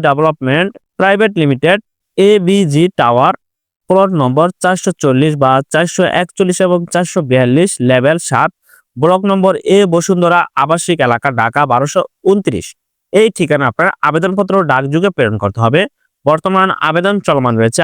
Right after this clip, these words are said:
আবেদনপত্র প্রেরণ করার সর্বশেষ তারিখ পনেরো ফেব্রুয়ারি দুই হাজার ছাব্বিশ খ্রিস্টাব্দ। তো বসুন্ধরা গ্রুপে নিয়োগ বিজ্ঞপ্তি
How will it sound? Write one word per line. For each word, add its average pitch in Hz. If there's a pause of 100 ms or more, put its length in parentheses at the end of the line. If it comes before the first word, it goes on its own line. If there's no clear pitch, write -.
আবেদনপত্র 180 (120)
প্রেরণ 151
করার 160 (160)
সর্বশেষ 175
তারিখ 165 (600)
পনেরো 190
ফেব্রুয়ারি 202
দুই 160
হাজার 160 (100)
ছাব্বিশ 139 (100)
খ্রিস্টাব্দ। 107 (580)
তো 190 (160)
বসুন্ধরা 196 (100)
গ্রুপে 185 (120)
নিয়োগ 139
বিজ্ঞপ্তি 147